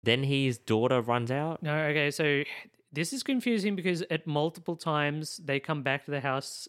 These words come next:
Speaker 2: and then one or two of them will leave and come back.
Speaker 1: Oh, that's all that
Speaker 2: Um,
Speaker 1: happens.
Speaker 2: So I think the daughter leaves looking for the puppy.
Speaker 1: Yes.
Speaker 2: Uh, they go out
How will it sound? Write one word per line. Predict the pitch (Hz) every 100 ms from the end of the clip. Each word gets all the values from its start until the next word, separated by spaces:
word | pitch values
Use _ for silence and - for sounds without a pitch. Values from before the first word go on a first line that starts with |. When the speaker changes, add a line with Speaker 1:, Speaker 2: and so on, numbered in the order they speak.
| -
Speaker 2:
and | 139
then | 139
one | 127 131
or | 131
two | -
of | 147
them | 135
will | 123
leave | 113 117 117 120
and | 120 120
come | 131
back. | 117 120 147 - - _ -
Speaker 1:
Oh, | 110
that's | 113 -
all | 104
that | 104 95
Speaker 2:
Um, | 151 170 170
Speaker 1:
happens. | 175 - - - _ _ _ _ _
Speaker 2:
So | - 165
I | 165
think | 208 240 _ _ _
the | 156
daughter | 131 165 190 269 233
leaves | 180 175 151 120 113 - -
looking | 147 165 156
for | 131
the | 135
puppy. | - 139 110 - _ _ _ -
Speaker 1:
Yes. | 104 58 - - - _
Speaker 2:
Uh, | 156 147 147 147 147 156 -
they | 127 147 175 180
go | 170 165
out | 156 156 160